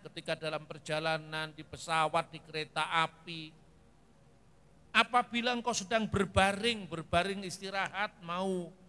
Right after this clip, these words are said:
tidur, doa, itu diucapkan. Apabila engkau bangun tidur, kembali itu diucapkan. Apabila engkau mengikatkannya pada tanda di tanganmu,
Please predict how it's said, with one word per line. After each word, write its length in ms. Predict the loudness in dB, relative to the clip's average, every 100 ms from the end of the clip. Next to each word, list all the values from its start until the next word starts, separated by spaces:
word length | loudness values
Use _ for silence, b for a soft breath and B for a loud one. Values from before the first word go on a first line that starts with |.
| -12
tidur, 560 | -10 -10 4 6 6 4 -2
doa, 680 | 0 0 2 2 4 0 -6 -20 -20 -10
itu 240 | -8 -8
diucapkan. 1040 | -6 -6 -6 -2 -2 -2 -4 0 2 2 -2 -14 -20 -20 -20 -20 -20 -20 -20 _ _ _
Apabila 560 | 2 6 6 6 4 2
engkau 240 | 2 0
bangun 480 | 4 4 6 4 2
tidur, 720 | 2 -4 -2 10 12 12 8 -2 -16 -10 -4
kembali 800 | -2 0 2 2 2 0 -2 -4
itu 160 | -6
diucapkan. 720 | -4 -6 -2 -2 -2 -2 -6 -6 -16 -20 -8
Apabila 560 | -4 0 0 0 -4 -2
engkau 240 | -4 -2
mengikatkannya 1120 | 0 0 -2 -4 -4 -6 -6 -4 -4 -2 -4 -2
pada 320 | -4 -4 -6
tanda 560 | -4 -2 0 0 -2
di 160 | -2 -6
tanganmu, 720 | -2 -2 0 -2 -2 -2 -4